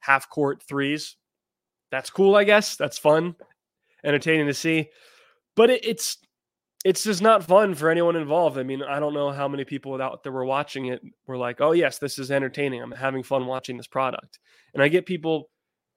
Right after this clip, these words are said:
with the, the story on the, on the other side with the players where it's their break and they don't wanna get injured and they're having fun with their friends and it's more of a, you know, an event and a gathering than a game. And I understand that for sure, but it is also being sold as a product and people wanna tune in. And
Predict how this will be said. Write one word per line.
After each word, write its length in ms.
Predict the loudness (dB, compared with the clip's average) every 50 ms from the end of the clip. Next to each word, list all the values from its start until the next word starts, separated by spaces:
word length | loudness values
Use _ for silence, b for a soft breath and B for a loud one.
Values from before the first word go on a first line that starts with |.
| _ _ _ -10
with 180 | -10 -10 -6
the, 320 | -2 0 2 2 0 -2 -4 _ _ _ _ _ _ _ _ _ _ _ _ _ _ _ _ _
the 60 | -6 -4
story 360 | 0 4 8 10 12 12 10
on 100 | 10 8
the, 140 | 4 2 4 4
on 120 | 4 6 6
the 80 | 6
other 140 | 4 2 2
side 240 | 2 4 6 6 6
with 120 | 6 2
the 60 | -2
players 440 | -2 2 4 6 6 4 2 0 -2
where 140 | -2 -2 -2
it's 140 | -4 -4 -6
their 160 | -8 -8 -8
break 440 | -6 -2 2 4 4 4 4 2 -2
and 120 | -2 -2
they 80 | -2 -2
don't 100 | -2 -2
wanna 140 | -4 -4 -6
get 120 | -4 -4
injured 380 | -4 -4 -4 -4 -2 -2 -2 -2
and 100 | -2 -4
they're 100 | -4 -4
having 260 | -4 -6 -6 -8 -12
fun 400 | -6 -2 2 2 2 2 0 -2
with 200 | -6 -8 -8 _ -10
their 100 | -10 -8
friends 380 | -4 -2 0 0 0 -2 -4
and 100 | -6 -8
it's 160 | -8 -8 -8
more 160 | -4 -4 -4 -4
of 80 | -4
a, 160 | -6 -6 -6
you 120 | -6 -8 -8
know, 180 | -8 -10 -10 -10 -10
an 100 | -10 -8
event 460 | -8 -4 0 2 2 2 2 -2 -8
and 100 | -12 -14
a 60 | -8
gathering 500 | -2 0 2 2 2 2 0 -2 -4 -4
than 120 | -4 -6 -6
a 40 | -6
game. 420 | -4 -4 -2 -2 -2 -2 -4 -6
And 200 | -6 -8 -10 -14 _ _ _ _ _ _ _ _ _ _ _ _ 2
I 100 | 4 4
understand 400 | 4 4 2 0 0 0 2 2
that 160 | 2 0 0
for 80 | -4 -6
sure, 300 | -2 0 2 2 2 2
but 100 | 2 0
it 80 | 0
is 180 | 0 0 0 0
also 280 | 0 -2 -2 -2 -4
being 180 | -2 -2 -2 -4
sold 320 | -4 -2 0 2 2 4
as 140 | 2 0 -2
a 40 | -4
product 460 | -6 0 2 2 2 2 0 -4 -8
and 100 | -14 -10
people 280 | -8 -8 -8 -6 -6 -4
wanna 180 | -2 -2 -4
tune 240 | -4 -6 -6 -4 -2
in. 200 | -2 -2 -2 -2
And 180 | -4 -6 -10